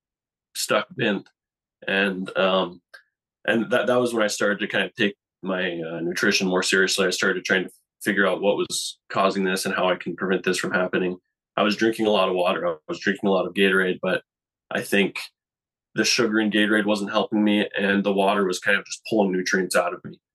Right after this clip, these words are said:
So that, that was when I started drinking more tea. I started drinking water with salt in it. Um, you know, I started eating more fruit, more, more watermelon, like, fruits that, that have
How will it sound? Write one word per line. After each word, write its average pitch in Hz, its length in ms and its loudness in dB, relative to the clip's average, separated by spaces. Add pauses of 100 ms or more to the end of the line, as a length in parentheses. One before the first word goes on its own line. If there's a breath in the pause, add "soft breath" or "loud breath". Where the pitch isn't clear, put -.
(240)
So 92 440 2
that, 101 160 0
that 104 80 4
was 104 120 4
when 101 100 2
I 98 40 2
started 90 340 0 (200)
drinking 98 340 0
more 90 180 0
tea. 107 320 2
I 101 40 2
started 95 360 0 (140)
drinking 92 420 -2
water 95 320 2
with 92 140 -2
salt 98 340 2
in 92 100 0
it. 95 180 0 (560)
Um, 90 500 0 (520)
you 110 80 4
know, - 220 0 (200)
I 98 80 2
started 98 280 2
eating 104 200 2
more 95 140 0
fruit, 98 460 0
more, 95 540 0 (160)
more 90 500 0 (560)
watermelon, 98 600 2
like, 90 160 -8
fruits 104 300 0
that, 98 260 0
that 90 140 0
have 98 320 0